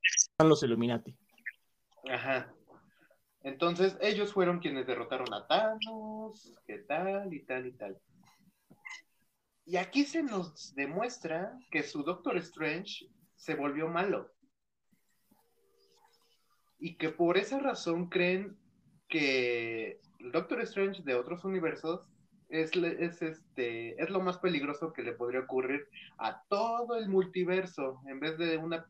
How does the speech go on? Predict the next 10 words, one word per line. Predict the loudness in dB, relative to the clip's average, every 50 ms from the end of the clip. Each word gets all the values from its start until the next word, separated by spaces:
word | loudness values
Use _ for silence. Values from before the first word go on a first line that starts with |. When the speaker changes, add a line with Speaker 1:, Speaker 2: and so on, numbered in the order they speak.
| -8 -4
Speaker 2:
pinche | -2 -2 0 0 0 0
bruja | 0 0 -4 -4 -2 -2 -2 -2 -2 -8 _ _ _ _
que | -6 -6
pueda | -6 -6 _ -8 -6 -6 -8 -12 -14 _
ser. | -18 -18 -18 _ _ -20 -18 -18 -18 -18 -16 _ -12 -12 -12 -12 -18 -20 _ _ _ _
Speaker 1:
Mm. | 0 0 0 0 -2 -6 _ _ _ _ _ -6
Speaker 2:
Ah, | -4 -2 -2
me | -2 -2
cho- | -4 -6 -12 _ -20 _ -20 -20 -20 -20 -20 -20 -20 -20 -16 -12 -8 -8 -6 8 10 10 10 10 0 -14 -20 _ _ _ _ _ _ _ 8
Speaker 1:
¿Eh? | 12 12 12 12 12 12 10